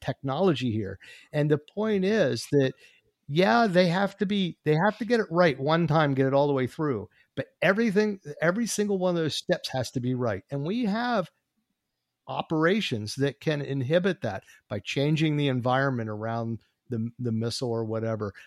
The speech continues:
by changing the environment around that nuclear weapon,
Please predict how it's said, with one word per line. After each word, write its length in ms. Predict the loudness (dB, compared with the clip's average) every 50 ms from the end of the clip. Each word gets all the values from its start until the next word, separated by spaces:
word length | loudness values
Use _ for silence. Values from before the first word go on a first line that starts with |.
| _ -6
by 100 | -6 -4
changing 520 | -4 -2 -2 -2 0 0 -2 -2 0 0
the 100 | 0 0
environment 500 | 0 0 0 0 0 2 0 0 -2 -2
around 360 | -4 -4 -4 -4 -4 -2 -2
that 160 | -4 -4 -4
nuclear 360 | -4 -6 -6 -6 -6 -6 -4 -4
weapon, 320 | -4 -4 -4 -4 -8 -10